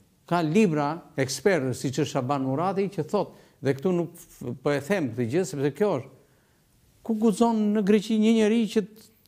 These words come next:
të sjell ndryshime ligjore që rrezikojnë tërsinë kombëtare apo integritetin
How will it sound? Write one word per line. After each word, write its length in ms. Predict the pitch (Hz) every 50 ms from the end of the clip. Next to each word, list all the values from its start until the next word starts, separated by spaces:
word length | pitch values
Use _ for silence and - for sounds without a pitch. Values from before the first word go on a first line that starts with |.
| _ _
të 60 | 190 165
sjell 400 | - - 226 240 226 208 190 180 175 - - - - _
ndryshime 400 | - 139 165 160 - 233 226 214
ligjore 440 | 190 196 180 165 214 220 214 214 202 160
që 160 | 202 202 190
rrezikojnë 640 | 190 185 165 190 185 - 214 208 208 202 190 180 165 - - - _ _ _ _ _
tërsinë 440 | - 190 175 175 - 220 214 202 185
kombëtare 480 | - 190 185 165 - 196 196 202 196 196
apo 160 | 185 170 185
integritetin 800 | 185 165 147 180 170 160 170 165 - 190 180 156 175 175 165